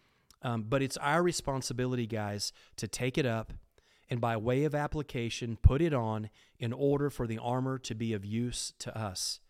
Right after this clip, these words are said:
It can be provided, but you don't have to put it on. And if you go around without the armor of God, as we're gonna learn, um,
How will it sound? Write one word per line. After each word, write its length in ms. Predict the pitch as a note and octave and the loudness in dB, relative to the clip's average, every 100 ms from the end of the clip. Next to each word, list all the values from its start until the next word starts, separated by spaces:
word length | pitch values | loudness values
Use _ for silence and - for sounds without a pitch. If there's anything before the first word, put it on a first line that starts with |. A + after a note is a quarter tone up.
| _ _ _ _ - | _ _ _ _ -8
It 100 | B2 | -2
can 140 | D#3+ | 0
be 100 | E3 | 0
provided, 720 | F3+ F3 D#3 F3 D#3+ G#2 F#2 - _ _ _ _ _ - | 2 2 2 0 0 -2 -6 -14 _ _ _ _ _ -10
but 200 | A2+ C#3 | -8 -8
you 280 | B2 C#3+ | -2 0
don't 180 | D3+ D3 | 0 -4
have 240 | - C#3+ - | -4 -6 -6
to 100 | B2 | -2
put 180 | C#3 B2 | 0 0
it 100 | A#2+ | 0
on. 220 | A2+ G#2 | -2 -4
And 120 | G#2+ | -6
if 140 | G#2 | -6
you 100 | C3+ | -4
go 240 | D#3 D#3 D3+ | -2 0 0
around 580 | C3 C3 C#3 A2+ G#2+ - - - - | 0 -2 -2 -4 -4 -8 -16 -20 -8
without 560 | C3+ - B2 C#3 D3 - | -6 -4 0 0 0 -6
the 180 | B2+ A#2+ | -8 -4
armor 360 | B2 C3 C3 | -4 -2 -2
of 140 | B2 A2 | -4 -4
God, 400 | A#2 G#2 G2 G2+ - - - | -4 -2 -4 -10 -18 -14 -8
as 140 | G#2+ | -4
we're 140 | G#2+ | -4
gonna 240 | G#2 A#2 D3 | -2 -2 0
learn, 380 | C3 G#2 G2 G2 _ _ _ - | 0 -2 -4 -8 _ _ _ -10
um, 400 | A2+ A2 G#2+ G#2 | -6 -4 -4 -6